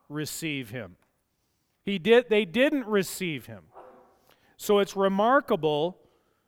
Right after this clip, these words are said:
then, these possibilities. Well, you see there, then, the options.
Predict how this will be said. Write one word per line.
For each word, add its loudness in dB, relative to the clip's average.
then, 0
these -2
possibilities. 0
Well, -2
you 0
see 0
there, 6
then, 2
the -2
options. -4